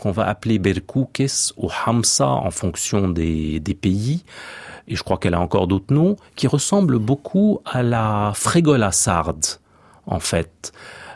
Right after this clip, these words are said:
s'appelle le haïch aussi dans ces régions-là. Et rapprochement incroyable. Et c'est là que j'ai découvert la,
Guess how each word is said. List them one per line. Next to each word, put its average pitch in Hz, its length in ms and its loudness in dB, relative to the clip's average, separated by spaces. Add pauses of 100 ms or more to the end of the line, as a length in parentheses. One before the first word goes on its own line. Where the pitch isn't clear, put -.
(120)
s'appelle 175 540 4
le 113 140 4
haïch 107 680 0 (280)
aussi 135 460 2
dans 113 160 -2
ces - 180 0
régions-là. 78 600 -4 (560)
Et 147 220 6 (360)
rapprochement - 720 2
incroyable. 92 920 0 (680)
Et - 60 2
c'est 143 240 2
là 208 240 4
que 127 160 0
j'ai 101 460 2
découvert 127 600 0
la, 90 380 0